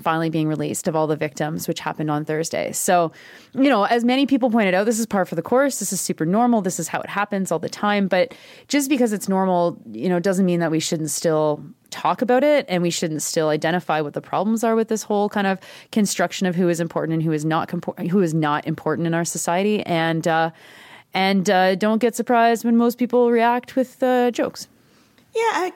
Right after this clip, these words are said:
Speaker 2: I mean, God, you, it, look,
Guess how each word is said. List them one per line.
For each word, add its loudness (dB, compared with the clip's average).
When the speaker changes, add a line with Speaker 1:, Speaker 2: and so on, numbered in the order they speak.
Speaker 2:
I 0
mean, 0
God, 0
you, 0
it, -6
look, -2